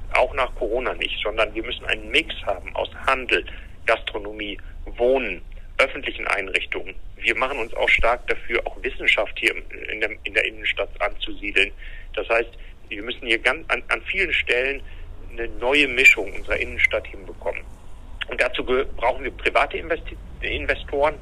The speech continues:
Da haben wir ja zum Glück einige, die in Bremen investieren wollen. Und wir brauchen auch eine Politik,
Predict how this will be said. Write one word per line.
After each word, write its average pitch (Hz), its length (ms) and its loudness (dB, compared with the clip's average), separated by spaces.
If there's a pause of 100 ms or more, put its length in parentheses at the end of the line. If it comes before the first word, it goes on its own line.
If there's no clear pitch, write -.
Da - 140 4
haben 156 80 -2
wir 156 140 8
ja - 40 -6
zum - 200 -4
Glück - 220 -2
einige, 123 380 4
die 117 160 -2
in - 120 -6
Bremen 120 300 0
investieren 113 720 -2
wollen. 131 360 2 (500)
Und - 60 -8
wir 123 80 0
brauchen 131 400 6
auch 117 120 6
eine 117 160 4
Politik, 120 560 -2